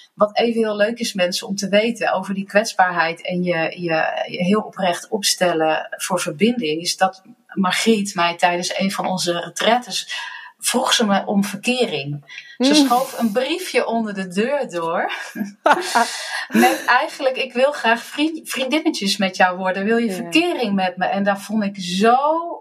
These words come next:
Speaker 1: Nou, als ik het, als ik eraan denk, krijg ik zo'n golf van warmte door me heen. Dat vond ik zo lief, maar vooral ook kwetsbaar. Want ik
Speaker 2: Mm.
Speaker 1: had ook... Zij wist niet hoe ik zou reageren. Ja, ze had misschien wel een voorgevoel, maar ik vond dat van haar zo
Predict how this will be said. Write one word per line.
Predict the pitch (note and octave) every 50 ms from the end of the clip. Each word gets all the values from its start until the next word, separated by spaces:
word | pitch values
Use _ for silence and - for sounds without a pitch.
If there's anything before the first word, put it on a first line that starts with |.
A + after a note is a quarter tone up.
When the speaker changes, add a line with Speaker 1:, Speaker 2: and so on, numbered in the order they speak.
| - _ _ _ _ _ _ _ _ _ _ _ _ _ _ _ _
Speaker 1:
Nou, | A3 G#3+ F#3 - -
als | - - G#3+ G3
ik | A3+ -
het, | A#3+ G#3+ A3
als | - - A3 G#3+
ik | A3 A3 -
eraan | A3 G#3 - G3+ G3 G3
denk, | G#3+ A3+ B3+ C#4 C4+ - - - - G3
krijg | - A#3 A#3
ik | A#3 -
zo'n | A3+ G#3
golf | - - - C4 C#4+ C#4+ -
van | - B3 A3
warmte | G#3 G#3 A#3+ C4 D#4+ D#4 - A3+
door | F#3+ G3+ G3 F#3
me | F#3 F3
heen. | F3 E3 E3 E3+
Dat | F#3+ G3+ G3+
vond | - A#3+ A#3+ A#3+
ik | A3+ A#3
zo | - - - C4+ C4 C4 C4 C4 C4 B3+ B3 - - - - - - - - _ _ _ _ _ _ _ _ _ _ _
lief, | - G3+ G#3+ A3 A3+ C4+ E4 F4+ - -
maar | B3 A3 A3 A3
vooral | - A3+ G#3+ A#3+ D4 D#4+ D#4
ook | B3 A3+ A3 - -
kwetsbaar. | - D#4 G4 A#4 - - - - F3+ E3 D#3 D#3 E3 A3 C#4+ D#4+ A#3+
Want | A3 B3 G3+ G3
ik | G3+ F#3+
Speaker 2:
Mm. | F#3
Speaker 1:
had | G3+ F3+ F3 -
ook... | - C4+ D#4+ E4+ - - - - _ _ - - -
Zij | - G3 A3 - D#4 E4+ F#4 D4
wist | D4 C#4 - -
niet | A#3 A3 G3+ -
hoe | G#3+ G3+ G3+
ik | G3+ G3+ - - - -
zou | - G#3+ G3+ G#3 G#3 G3+
reageren. | G#3 G#3 G3+ G#3 G3+ G3+ - - D4+ D#4+ D4+ A3+ F3+ E3
Ja, | D#3 D#3+ E3+
ze | E3+
had | F3+ F3 F3
misschien | - F3 - - G3+ F#3
wel | F3+ F3
een | F3 -
voorgevoel, | - - A3 A#3+ D4+ D#4 - G#3 - - F3+ F3
maar | F3 E3 D#3+ D#3+
ik | G#3 G3+ -
vond | - A#3+ A#3 A3+
dat | G#3+ G#3+ G#3 -
van | - - A3 A3
haar | G#3 G3+ G#3 G3+ G3 G3
zo | G3+ A3 A3+ A3+ A3 G#3+ G#3+ G#3+ G3+